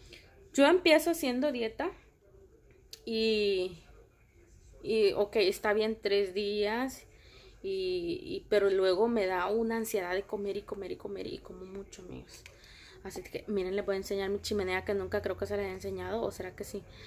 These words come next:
Estoy destapando ahí. ¿Se la puedo enseñar ahorita, ok? Esa es mi chimenea. Y miren cómo está. Ah, s-, todo el tiempo la he tenido tapada.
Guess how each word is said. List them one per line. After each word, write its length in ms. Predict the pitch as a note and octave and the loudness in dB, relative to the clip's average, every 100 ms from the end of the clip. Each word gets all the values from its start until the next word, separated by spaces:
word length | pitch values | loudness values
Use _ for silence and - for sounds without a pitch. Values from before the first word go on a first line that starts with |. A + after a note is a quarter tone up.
| - - | -16 -14
Estoy 240 | G3 F#3 | -6 -6
destapando 540 | F#3 - G#3 F3+ F#3 F#3+ | -6 -10 -10 -10 -8 -6
ahí. 240 | G#3 G#3 | -6 -8
¿Se 120 | - G3 | -16 -18
la 80 | |
puedo 180 | F#3 G3 | -16 -16
enseñar 300 | G3 G#3 G3+ | -14 -16 -14
ahorita, 280 | G#3+ G#3 - | -12 -14 -14
ok? 100 | - B3 - - - - - - - _ - _ _ - - - - - _ - - _ _ - - - - - - - - - | -14 -16 -16 -20 -20 -20 -20 -20 -20 _ -20 _ _ -20 -20 -20 -20 -20 _ -20 -20 _ _ -20 -20 -20 -20 -20 -20 -20 -20 0
Esa 280 | B3+ B3+ C4 | 4 8 8
es 60 | C#4+ | 8
mi 120 | C#4 | 6
chimenea. 600 | C#4 B3 A#3 G#3 C#4 G4 - - - - - - - | 2 0 6 6 6 2 -2 -12 -14 -14 -14 -12 -4
Y 80 | G#3+ | 0
miren 220 | G#3 G3 | 2 2
cómo 240 | G#3 G#3+ A3+ | 2 0 0
está. 440 | A3+ - G3 G#3 - - - - - - - | -2 2 2 0 -6 -12 -14 -12 -12 -8 4
Ah, 400 | F#3+ F#3 F#3 G3 | 6 8 6 2
s-, 360 | - - - - | -4 -12 -12 8
todo 180 | G#3+ G3 | 10 10
el 200 | A#3+ - | 6 6
tiempo 560 | B3 B3 A#3+ C4 D#4+ - - - - A3 | 10 10 10 10 10 8 -10 -18 -10 0
la 280 | A3+ A3 | 4 6
he 60 | G#3 | 6
tenido 500 | - B3 A#3 A3+ A#3+ | 6 4 6 4 4
tapada. 720 | A3+ G#3 G3 F#3+ F#3+ F#3+ | 4 4 6 8 6 0